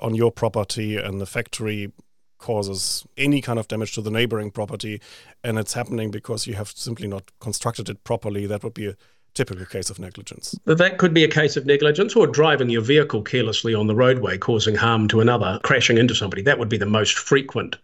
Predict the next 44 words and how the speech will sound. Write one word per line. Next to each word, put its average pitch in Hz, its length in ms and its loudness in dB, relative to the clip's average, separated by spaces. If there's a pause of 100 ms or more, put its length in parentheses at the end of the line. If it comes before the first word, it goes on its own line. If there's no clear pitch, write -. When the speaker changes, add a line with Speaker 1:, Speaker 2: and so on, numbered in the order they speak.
Speaker 2:
way 117 220 6
in 101 120 -2
which - 220 0
negligence 110 640 4
comes 107 340 2
up 107 180 2
in 110 100 6
our 104 200 2
daily 101 280 2
lives. - 540 -2 (600)
Speaker 1:
And 117 160 0
I 107 80 0
think, - 520 -8 (340)
maybe 131 320 -2
I'm 113 160 -2
wrong 107 420 -2
in 101 100 -4
my 101 100 0
memory, 101 360 2
but 98 180 -6
there 107 100 -2
was 117 200 -2
this 110 160 -4
famous 120 400 -2
case 110 280 -4
of 110 100 -8
a 104 40 -6
snail 107 320 0
in 101 80 -4
a 95 40 -4
bottle. 98 340 -10 (520)
Speaker 2:
That's - 300 4
right, 101 320 2
Donahue 120 480 6
and 107 140 4
Stevenson. 110 600 2
Speaker 1:
Indeed, 113 160 0
Speaker 2:
So 110 100 0
that 113 240 4
was 113 160 2
Speaker 1:
that 107 200 0
one. 80 220 -12 (240)
Speaker 2:
the 117 260 2
negligently 113 920 4